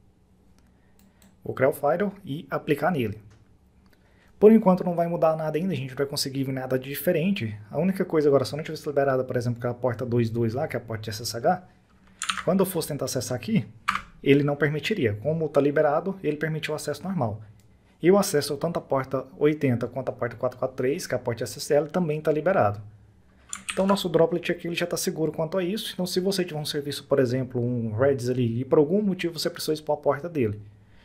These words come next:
no teu droplet. Então, externamente, você não consegue ter acesso a essa porta. Isso é um ponto de segurança extremamente importante. Porque o Redis, por exemplo, você poderia utilizar isso pra minerar bitcoins, podia utilizar essa vulnerabilidade, ou seja, essa porta exposta no nosso servidor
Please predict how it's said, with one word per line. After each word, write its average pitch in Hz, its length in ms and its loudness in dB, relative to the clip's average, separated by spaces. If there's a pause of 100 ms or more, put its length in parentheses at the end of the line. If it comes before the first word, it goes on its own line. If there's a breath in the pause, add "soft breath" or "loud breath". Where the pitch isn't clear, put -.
(140 soft breath)
no 135 80 0
teu 147 180 6
droplet. 113 380 0
Então, 147 160 0
externamente, 175 720 0
você 170 220 -2
não 160 160 0
consegue 156 800 2
ter 147 80 6
acesso 147 340 0
a - 20 -2
essa - 140 -6
porta. 110 300 -4
Isso - 120 -8
é 143 40 -6
um 135 40 -10
ponto 143 280 -6
de - 80 -10
segurança 147 400 2
extremamente 156 680 -2
importante. 151 560 -4 (480 soft breath)
Porque 143 220 2
o 143 60 6
Redis, 143 220 6
por 143 100 2
exemplo, 147 260 2
você 147 100 -8
poderia 139 280 4
utilizar 135 400 0
isso 170 280 -4
pra 127 380 -6
minerar 131 380 -2
bitcoins, 131 560 -4
podia 120 240 0
utilizar 135 360 -2
essa 147 140 -8
vulnerabilidade, 143 760 0
ou 151 40 -6
seja, 117 340 -4
essa - 180 -8
porta 110 300 -6
exposta 135 460 0
no 131 80 -2
nosso 120 220 -2
servidor 139 400 -4